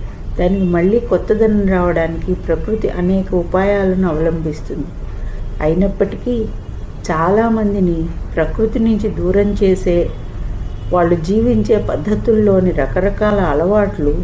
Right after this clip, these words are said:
తిరిగి ఆరోగ్యాన్ని కలిగించే, తిరిగి బలాన్ని ఇచ్చే వాళ్ళ సహజ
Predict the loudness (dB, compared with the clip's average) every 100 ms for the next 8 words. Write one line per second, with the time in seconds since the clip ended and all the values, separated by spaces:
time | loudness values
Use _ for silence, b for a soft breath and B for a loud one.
0 | -2 -4 -4 0 0 2 2 4 4 2
1 | 2 2 2 2 2 2 4 4 2 2
2 | 0 0 B B B B -4 0 0 2
3 | 2 4 4 4 2 2 -2 -2 2 2
4 | 0 -6 -10 -10 -6 -2 0 2 -2 -2
5 | 0 2 2